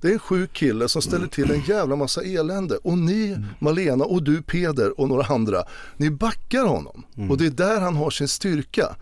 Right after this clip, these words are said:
Speaker 1: Om
Speaker 2: Mm.
Speaker 1: någon av er skulle säga att, som jag sa till dig, Malena, i förra avsnittet,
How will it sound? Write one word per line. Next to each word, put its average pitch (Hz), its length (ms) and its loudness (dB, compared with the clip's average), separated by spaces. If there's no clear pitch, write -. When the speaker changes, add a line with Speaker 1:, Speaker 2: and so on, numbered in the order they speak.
Speaker 1:
Om 143 140 2
Speaker 2:
Mm. 151 100 4
Speaker 1:
någon 233 280 4
av 156 140 2
er 120 100 2
skulle 127 240 2
säga 104 240 2
att, - 140 -4
som 214 200 0
jag 202 80 2
sa - 140 -2
till 151 120 -2
dig, 170 120 0
Malena, 104 380 0
i 90 40 -2
förra 127 240 2
avsnittet, 82 540 -2